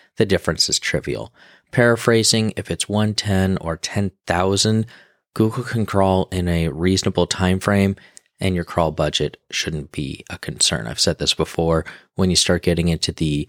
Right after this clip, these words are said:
millions of pages, that's where you really should start being concerned about crawl budget. The next question was,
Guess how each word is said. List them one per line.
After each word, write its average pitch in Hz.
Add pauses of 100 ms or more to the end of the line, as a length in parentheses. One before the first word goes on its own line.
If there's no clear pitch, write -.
(160)
millions 92
of -
pages, 76
that's 76
where 80
you 76
really 71
should -
start -
being 73
concerned 67
about - (120)
crawl 90
budget. - (640)
The 107
next 113
question 113
was, 101